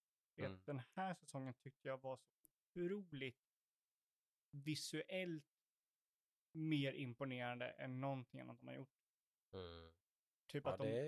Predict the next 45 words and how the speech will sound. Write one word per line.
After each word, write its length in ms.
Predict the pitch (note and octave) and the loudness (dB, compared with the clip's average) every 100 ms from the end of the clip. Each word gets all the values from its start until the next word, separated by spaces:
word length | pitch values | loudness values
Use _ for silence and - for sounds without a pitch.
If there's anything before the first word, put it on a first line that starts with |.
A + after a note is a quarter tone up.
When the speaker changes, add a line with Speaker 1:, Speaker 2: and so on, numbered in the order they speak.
| D3 | 2
Speaker 2:
är, 40 | |
det 120 | G#2+ | 0
är 60 | A#2 | 0
snyggt. 360 | - D3+ - | -2 -8 -6
Det 200 | - G2 | -2 0
är 60 | A2+ | 0
stilistiskt 840 | A2 B2+ B2 A#2+ - B2+ B2 - - | 2 4 4 2 -2 -4 -4 -6 -4
väldigt 440 | A#2 G2 - - | -2 -4 -10 -4
intressant. 600 | A2+ G#2 A2 G#2+ G#2+ - _ | -2 -2 -4 -4 -6 -8 _
Speaker 1:
Ja, 200 | - E3+ | 0 4
men 80 | G#3+ | 6
Speaker 2:
Eh, 60 | A3+ | 6
Speaker 1:
typ 80 | G#3+ | 4
Speaker 2:
alltså, 240 | G#3 G3+ | 2 2
Speaker 1:
alltså, 160 | A2 F#3+ A3 | 2 2 2
Speaker 2:
det, 100 | G#2+ | 0
ja. 300 | G#2 G#2+ A#2 _ | -4 -6 -10 _
Speaker 1:
ja, 120 | - G3 | -2 0
men 60 | A3 | 0
inte 160 | - | 0
bara 140 | G3+ A3 | 0 0
att 80 | |
det, 280 | - D#3 D3+ - - | 2 -2 -2 -6 -6
att 120 | - | -2
det 60 | D3+ | -2
är 40 | |
snyggt, 560 | - - F3+ G3+ - - | 0 2 2 0 -2 -2
eller 160 | D3 - | -2 0
Speaker 2:
Men 120 | D3+ | 4
Speaker 1:
att 80 | C3+ | 8
Speaker 2:
det 60 | |
Speaker 1:
det 40 | E3+ | 10
Speaker 2:
har 120 | F#3+ | 10
de 100 | F#3+ | 8
nog 160 | B2+ - | 6 4
trappat 400 | - - G#2+ - | 0 0 -4 -4
upp, 200 | C#3 - | -6 -4
för 120 | - | 0
det 80 | C3 | 0
tror 180 | C#3+ C#3+ | 2 0
jag 240 | - C#3 | 0 0
inte 280 | A2+ G2 - | 0 0 -2
de 220 | C#3+ C#3 | 0 2
var 220 | A2 G2 | 4 2
i, 120 | F2+ | 0